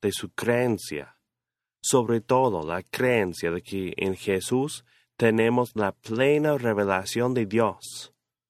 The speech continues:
Mucho de esto Juan establece en el prólogo, lo-, los primeros dieciocho versículos del libro. Establece que Cristo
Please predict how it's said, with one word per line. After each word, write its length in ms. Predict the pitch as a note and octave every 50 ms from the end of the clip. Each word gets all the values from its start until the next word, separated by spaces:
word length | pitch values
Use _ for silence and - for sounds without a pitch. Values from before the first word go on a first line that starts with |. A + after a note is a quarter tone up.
| _ _ _ _ _ _ _ _ _ _ _ _ _ _ _ _ _ _ -
Mucho 320 | - C3+ C#3 - - B2+ A#2
de 260 | G#2+ G#2+ G#2+ A2 A2+
esto 280 | A2 - - - F2+ F2+
Juan 360 | - - A2+ A#2 B2 A#2+ A#2
establece 880 | G#2+ G#2 - - G#2 F#2+ F#2+ F2+ G2 G#2+ A2 A2+ - - - F#2+ F2+ - _ _ -
en 120 | - A#2+ B2
el 100 | B2 A2+
prólogo, 680 | - B2 B2+ C3 C3+ B2+ A2 F#2+ D#2+ D2+ D2+ D2 D2
lo-, 180 | D2 D#2+ E2 D#2
los 280 | D2+ E2+ F2 F2+ F2 -
primeros 440 | - - G#2+ G#2+ A2+ A#2+ B2+ B2 G#2+
dieciocho 600 | A#2 A2+ G#2+ - - A2+ A2+ B2+ B2+ - C3+ A#2+
versículos 920 | A2 A2 G#2 G2+ G2 - - C#3+ C#3+ C3 _ - - F2+ E2+ D#2 D2+ -
del 200 | - E2 E2 E2+
libro. 500 | F#2+ G2+ G2 F2+ - D#2+ D#2 C#2+ - _ _ _ _ _ _ _ _ _ -
Establece 840 | - A2+ - - A#2+ A2+ A2+ A2+ C#3 D#3+ E3 D3+ C3 - - A#2 -
que 180 | - F#2+ F2 - -
Cristo 600 | - - E3 E3 C3 A#2 - - F2 D#2+ D#2